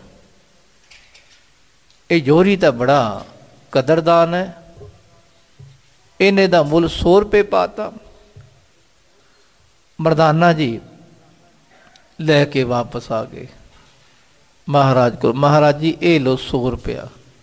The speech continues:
ਪਾਤਸ਼ਾਹ ਕਹਿੰਦੇ, "ਮਰਦਾਨਿਆਂ ਨੂੰ ਵੇਚਣਾ ਨਹੀਂ ਸੀ, ਬਸ ਮੁੱਲ ਹੀ ਪਾਉਣਾ ਸੀ, ਚੱਲ ਵਾਪਸ ਕਰਕੇ ਆ।"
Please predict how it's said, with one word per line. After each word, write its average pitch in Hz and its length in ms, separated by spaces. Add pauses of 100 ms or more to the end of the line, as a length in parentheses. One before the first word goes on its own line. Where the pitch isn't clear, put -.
(1040)
ਪਾਤਸ਼ਾਹ 156 320
ਕਹਿੰਦੇ, 170 180
"ਮਰਦਾਨਿਆਂ 156 520
ਨੂੰ 185 100
ਵੇਚਣਾ 170 400
ਨਹੀਂ 170 200
ਸੀ, 196 200
ਬਸ 180 220
ਮੁੱਲ 175 280
ਹੀ 190 60
ਪਾਉਣਾ 156 360
ਸੀ, 175 220 (260)
ਚੱਲ 190 140
ਵਾਪਸ 180 340
ਕਰਕੇ 170 360
ਆ।" 165 180